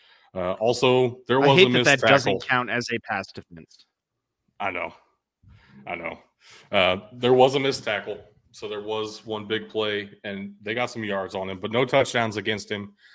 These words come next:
Speaker 1: I think this was a good showing, all things considered.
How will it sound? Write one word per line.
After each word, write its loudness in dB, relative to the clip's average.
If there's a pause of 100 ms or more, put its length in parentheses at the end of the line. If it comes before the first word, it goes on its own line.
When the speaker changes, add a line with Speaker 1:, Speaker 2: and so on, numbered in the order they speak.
(180)
Speaker 1:
I 2
think -4
this -4
was 2
a 0
good -4
showing, -4
all -4
things -10
considered. -6